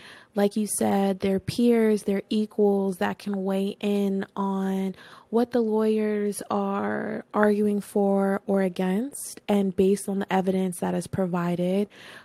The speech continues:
come to some type of verdict and weigh in on whether they believe the accused is actually guilty or innocent. And it's important to remember that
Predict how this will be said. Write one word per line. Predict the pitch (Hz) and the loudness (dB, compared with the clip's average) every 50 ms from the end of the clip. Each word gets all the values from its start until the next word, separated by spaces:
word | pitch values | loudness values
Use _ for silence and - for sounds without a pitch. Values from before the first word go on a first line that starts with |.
| _ - | _ -12
come | - - 175 208 220 220 220 220 208 - - | -10 -4 0 0 2 2 0 0 -2 -4 -2
to | - 214 214 208 202 | 0 2 2 2 2
some | - - 202 196 185 | 0 -2 -2 -2 -2
type | - 185 185 - | 0 0 0 0
of | 185 175 | 0 -2
verdict | 170 170 180 185 - - - - - - - - | 0 0 0 2 2 0 0 -2 -4 -8 -4 -4
and | 190 185 185 | -2 0 2
weigh | 185 185 185 185 - - | 2 2 2 0 -2 0
in | - 196 190 185 | 0 0 2 2
on | 185 180 180 | 0 0 0
whether | 185 180 - 185 | -2 0 -2 0
they | 180 208 214 226 | 2 4 4 4
believe | 226 - 226 214 214 208 202 - | 4 2 2 2 2 2 0 0
the | 208 196 196 | 0 -2 -2
accused | 185 - - - 208 196 190 190 180 190 | -2 -4 -6 -4 -2 0 0 0 0 -2
is | 190 180 | -2 -2
actually | 185 185 180 - - - 196 185 190 185 185 180 175 175 _ _ - | -2 -4 -6 -8 -8 -10 -6 -4 -2 -2 0 -2 -4 -6 _ _ -4
guilty | - 196 190 185 - - 185 | -2 -2 0 0 -2 -4 -4
or | 185 - | -4 -2
innocent. | - 190 185 185 170 - - 214 208 - - - - - - - - - - - - | -2 -4 -2 -2 -4 -6 -6 -8 -8 -8 -10 -14 -18 -18 -18 -16 -16 -18 -14 -4 0
And | 220 220 | 0 0
it's | 214 214 - | 0 0 -4
important | 220 202 - 262 294 349 339 - | -8 -4 -2 -2 -2 -2 -6 -6
to | - 294 | -6 -4
remember | 262 233 208 196 196 202 208 202 196 196 190 | -2 -2 -2 -2 -2 -2 -2 -2 -2 -2 -2
that | 175 196 190 190 185 | -2 -2 -2 -2 -4